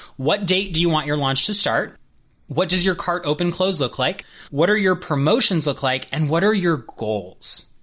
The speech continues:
So this is a big one. This is where everything starts to come together. And it starts by setting up your goals. I won't go in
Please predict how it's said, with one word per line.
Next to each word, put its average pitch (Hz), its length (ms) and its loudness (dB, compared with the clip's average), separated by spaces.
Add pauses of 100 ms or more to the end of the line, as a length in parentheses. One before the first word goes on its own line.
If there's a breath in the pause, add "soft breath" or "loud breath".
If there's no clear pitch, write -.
(280 soft breath)
So - 140 0
this 220 220 2
is 262 100 -2
a 277 60 4
big 151 240 0
one. 104 260 -2
This 160 300 0
is 302 180 0
where 220 300 2 (160)
everything 190 680 2
starts 151 400 0
to 143 100 -2
come 135 220 -2
together. 127 640 -4 (320 loud breath)
And 160 100 0
it 165 80 -2
starts 214 360 0
by 165 180 0
setting 151 360 0
up 135 140 -4
your 127 100 -2
goals. - 460 -8 (880)
I 220 60 4
won't 262 280 4
go 294 180 4
in 190 420 0